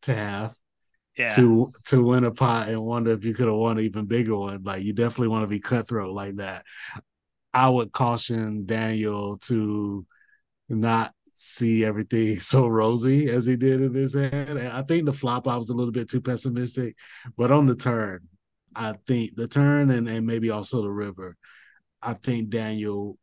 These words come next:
Speaker 1: was not seeing the same red flags that you and I saw, at least on the turn and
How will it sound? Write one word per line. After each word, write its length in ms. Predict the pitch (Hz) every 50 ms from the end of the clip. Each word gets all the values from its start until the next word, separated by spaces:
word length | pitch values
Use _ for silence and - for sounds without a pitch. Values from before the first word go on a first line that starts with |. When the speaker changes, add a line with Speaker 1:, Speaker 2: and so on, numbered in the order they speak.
| _
Speaker 1:
was 320 | - 131 117 113 107 101 110
not 320 | 110 110 101 98 - -
seeing 420 | - - - 117 113 107 104 101
the 120 | 98 95 95
same 440 | - - - - 104 104 101 101 101
red 300 | 104 104 101 101 101 -
flags 540 | - - 113 104 101 98 92 92 95 -
that 380 | - 113 101 98 95 92 - 110
you 180 | 120 117 113 107
and 100 | 104 107
I 140 | 104 104
saw, 500 | 101 - - - - 98 95 92 90 90 - - - - - _
at 100 | - 139
least 180 | 165 175 135 147
on 100 | 135 117
the 120 | 113 113
turn 560 | - - - 123 117 110 107 107 107 101 98 -
and 360 | - 113 107 104 101 101 92